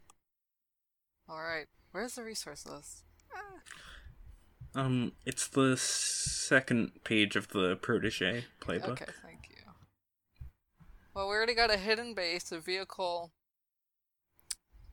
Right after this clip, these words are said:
Speaker 1: a med lab, which we have not used.
Speaker 2: No one's
Speaker 1: And
Speaker 2: really been hurt yet.
Speaker 1: Yeah, that's, I think that's all I have.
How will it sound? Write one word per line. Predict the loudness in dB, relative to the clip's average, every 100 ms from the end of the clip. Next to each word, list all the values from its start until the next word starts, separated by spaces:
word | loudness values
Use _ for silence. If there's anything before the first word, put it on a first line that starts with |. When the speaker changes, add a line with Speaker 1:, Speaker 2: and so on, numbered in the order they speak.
| -20 -20 -20 -10
Speaker 1:
a | -6
med | 2 4 6
lab, | 6 6 6 2
which | -6 -6
we | -8
have | 0 2
not | 2 -4 -8
used. | -10 -10 -10 -12 -12 -20 _ _ _ -20 -16 -14 -14 -14 -14 -14 -16 -2
Speaker 2:
No | 6 8
one's | 8
Speaker 1:
And | 8
Speaker 2:
really | 10 10
been | 10
hurt | 8 6 4 4 4
yet. | 4 2 -8 -14 -12 -8 -4
Speaker 1:
Yeah, | -4 -6 -10 -2
that's, | -2 -2 -8
I | -8
think | -8 -10
that's | -6 -2
all | 2
I | 2
have. | 0 0 0 -2